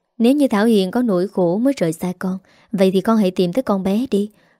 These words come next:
Còn yêu thì đừng có bỏ lỡ nhau, sẽ hối hận đấy.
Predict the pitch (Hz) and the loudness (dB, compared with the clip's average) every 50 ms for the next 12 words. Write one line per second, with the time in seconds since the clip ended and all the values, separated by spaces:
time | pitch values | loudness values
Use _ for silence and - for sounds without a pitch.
0 | _ - 202 190 185 190 - 233 240 240 233 208 185 180 180 185 240 240 185 170 | _ -2 0 0 0 2 2 2 2 4 2 2 0 0 0 0 0 0 0 0
1 | 180 214 208 180 170 170 208 247 233 202 196 202 - _ _ _ - - - 185 | 0 0 0 0 0 0 0 0 0 0 -2 -2 -6 _ _ _ -12 -6 -2 -2
2 | 170 190 202 214 247 247 220 165 139 143 139 185 202 | 0 0 2 0 0 0 0 -2 -4 -4 -6 -6 -8